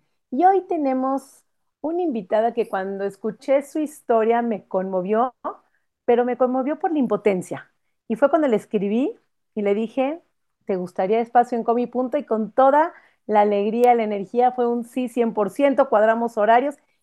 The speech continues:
Y aquí tenemos hoy a mi querida Shandal Jasso. ¿Cómo estás? Bienvenida a Comi Punto.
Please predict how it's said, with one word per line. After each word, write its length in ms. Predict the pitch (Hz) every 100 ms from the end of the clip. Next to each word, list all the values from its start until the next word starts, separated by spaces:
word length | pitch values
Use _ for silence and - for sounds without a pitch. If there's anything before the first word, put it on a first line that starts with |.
| _
Y 100 | 208
aquí 280 | 233 226 285
tenemos 560 | 302 269 247 247 240 -
hoy 280 | 240 240 277 -
a 140 | 208
mi 180 | 202 196
querida 580 | - 196 220 226 247 349
Shandal 560 | - 208 196 196 214 233
Jasso. 500 | - 202 208 240 247 -
¿Cómo 440 | 247 254 247 269
estás? 440 | - 202 - 220 214
Bienvenida 480 | 214 190 196 220 220
a 60 |
Comi 220 | 220 208
Punto. 460 | 196 202 185 -